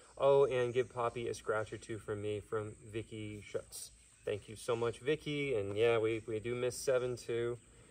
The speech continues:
Uh, this one is from, uh, Mindy. Sh-, uh, I don't know how to pronounce her last name. It's C Z E R W.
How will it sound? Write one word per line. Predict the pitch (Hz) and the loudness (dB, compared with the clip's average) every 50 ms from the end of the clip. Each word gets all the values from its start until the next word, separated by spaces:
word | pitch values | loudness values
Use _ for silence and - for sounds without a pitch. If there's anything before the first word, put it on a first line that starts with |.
| - - - - | -20 -20 -12 -6
Uh, | - 110 113 | -2 2 4
this | 120 123 - - | 4 4 4 2
one | 147 139 131 135 131 | 2 4 4 2 2
is | - - 127 123 120 117 | 2 2 4 4 2 2
from, | - - 127 120 117 113 113 113 113 110 107 - - | 0 0 2 2 2 2 0 -4 -6 -8 -10 -6 -4
uh, | 113 110 107 101 101 101 104 - | -2 0 0 0 0 -2 -4 -6
Mindy. | - 117 120 123 135 139 139 131 135 135 135 131 131 131 131 127 - - - - - - - - - - | -6 -6 0 2 2 2 2 -2 -2 -2 -2 -4 -4 -6 -6 -8 -12 -14 -20 -20 -20 -20 -20 -20 -20 -20
Sh-, | - - - - - | -18 -18 -10 -6 -4
uh, | - - 120 117 110 - | -2 0 0 0 0 0
I | 120 | 2
don't | 127 139 | 2 2
know | 143 | 0
how | 131 139 | 0 -4
to | 139 | -6
pronounce | - - - 143 143 143 135 | -6 -6 -6 -6 -6 -6 -6
her | - 127 | -8 -6
last | 120 131 139 135 - - | -4 -2 -2 -4 -2 0
name. | 147 139 127 | 0 2 2
It's | 110 104 - - | 0 -2 -4 -6
C | - - - 165 165 165 165 | -8 -6 -6 -6 -6 -6 -6
Z | 143 120 123 135 135 135 131 - | -8 -6 -6 -6 -6 -6 -8 -8
E | 131 127 127 127 - | -10 -10 -8 -6 -2
R | - 123 123 117 117 | 2 4 4 4 2
W. | 107 - 117 113 107 98 95 92 92 | 2 2 2 2 2 0 -4 -8 -10